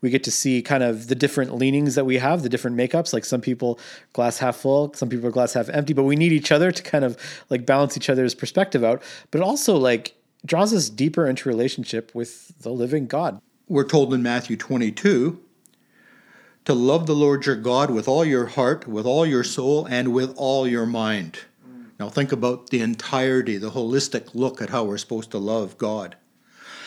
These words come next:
Speaker 2: But then he talks about what the second commandment is.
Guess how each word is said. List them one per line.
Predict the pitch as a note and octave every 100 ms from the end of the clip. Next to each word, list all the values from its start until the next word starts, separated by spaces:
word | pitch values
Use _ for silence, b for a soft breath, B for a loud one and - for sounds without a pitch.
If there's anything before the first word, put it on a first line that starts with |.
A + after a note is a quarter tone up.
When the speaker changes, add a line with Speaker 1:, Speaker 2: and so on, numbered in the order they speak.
| B -
Speaker 2:
But | B2
then | D3+ G#3+
he | D3+
talks | - C#3 A#2+ - C#3
about | B2+ B2 B2+
what | C3+
the |
second | A#2+ D#3 C#3+
commandment | A#2 G2+ F#2+ F#2 F2
is. | F2 A#2 - -